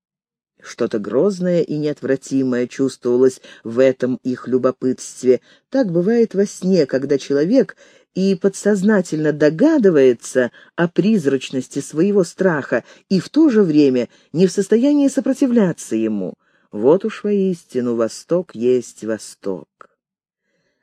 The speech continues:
Окончательно отряхиваясь от остатков дремы, адмирал без труда вообразил себе предстоящий день. После завтрака, с его утомительно тягучими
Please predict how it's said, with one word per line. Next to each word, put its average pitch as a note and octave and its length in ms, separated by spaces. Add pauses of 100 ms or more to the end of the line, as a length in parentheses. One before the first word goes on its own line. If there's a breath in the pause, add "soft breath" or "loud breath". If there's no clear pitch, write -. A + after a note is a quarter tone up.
(100)
Окончательно C#3 800
отряхиваясь B2 880
от C3+ 160
остатков A#2+ 540
дремы, F3+ 500 (340 soft breath)
адмирал C3+ 640
без C#3+ 320
труда C3 460
вообразил A#2+ 520
себе B2 280
предстоящий B2+ 760
день. A2+ 400 (500)
После G#3+ 300
завтрака, D3 720 (460)
с - 160
его B2+ 180
утомительно D3+ 560
тягучими C#3+ 680